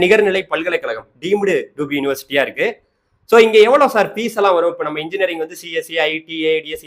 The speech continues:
ஏ எம் எல், சைபர் செக்யூரிட்டி இந்த மாதிரிலாம் எடுக்க போறோம்னா எவ்வளவு ஃபீஸ் வரும், எத்தனை கேம்பஸ் இருக்கு? கோயம்புத்தூர்ல தான் இதனுடைய மெயின் கேம்பஸ் இருக்கு. இது இல்லாம மொத்தமா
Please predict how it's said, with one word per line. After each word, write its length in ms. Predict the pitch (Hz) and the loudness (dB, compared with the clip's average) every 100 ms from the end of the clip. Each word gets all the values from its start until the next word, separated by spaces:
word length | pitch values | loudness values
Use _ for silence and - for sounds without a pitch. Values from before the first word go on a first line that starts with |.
| 156 | -2
ஏ 40 | 156 | -2
எம் 60 | 151 | -4
எல், 80 | 151 | -10
சைபர் 240 | 151 147 151 | -10 -10 -16
செக்யூரிட்டி 400 | 139 139 135 151 170 _ _ | -14 -16 -14 -14 -16 _ _
இந்த 100 | 156 160 | -2 2
மாதிரிலாம் 240 | 180 202 | 4 2
எடுக்க 160 | 180 196 170 | 2 -2 -2
போறோம்னா 260 | 160 202 160 | -2 0 0
எவ்வளவு 220 | 190 185 | 0 -2
ஃபீஸ் 200 | 170 170 151 | -4 -10 -6
வரும், 220 | 127 170 - _ _ 160 | -4 -4 -8 _ _ -2
எத்தனை 240 | 156 233 196 | 0 -2 0
கேம்பஸ் 340 | 165 170 165 151 | 0 -2 -6 -8
இருக்கு? 220 | 127 156 175 - | -8 -6 -6 0
கோயம்புத்தூர்ல 600 | 170 190 180 165 160 160 | 2 0 -4 -8 -6 -2
தான் 160 | 208 180 127 135 | 2 2 0 -6
இதனுடைய 260 | 151 143 135 | -6 -4 -4
மெயின் 200 | 143 185 175 | -2 -4 -2
கேம்பஸ் 280 | 143 135 131 | -6 -6 -16
இருக்கு. 200 | 113 180 247 - _ _ _ | -8 -2 -2 -2 _ _ _
இது 140 | 165 202 | 4 6
இல்லாம 260 | 214 220 202 | 6 4 0
மொத்தமா 340 | 190 190 214 | -2 -2 0